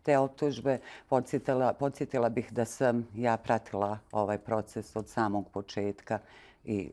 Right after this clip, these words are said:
skoro sva ročišta, izuzev kad sam bila, eto, spriječena eventualno bolešću. I ukazivala sam prije svega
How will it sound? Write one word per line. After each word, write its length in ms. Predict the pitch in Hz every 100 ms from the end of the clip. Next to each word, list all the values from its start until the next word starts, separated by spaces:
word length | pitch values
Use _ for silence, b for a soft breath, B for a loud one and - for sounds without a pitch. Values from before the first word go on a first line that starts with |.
| -
skoro 340 | - - 101
sva 280 | 95 - 110
ročišta, 560 | 98 101 - 98 - 98
izuzev 340 | 95 85 110
kad 180 | 107 -
sam 140 | -
bila, 260 | 95 90 101
eto, 140 | -
spriječena 640 | - - 95 - - 101 101
eventualno 500 | - 107 110 104 98
bolešću. 560 | 107 123 123 - 127 - B B B B B B
I 260 | 160 160
ukazivala 640 | 156 156 156 147 175 175 156
sam 400 | - 147 127 127 B
prije 240 | - 139 127
svega 580 | - 135 123 127 120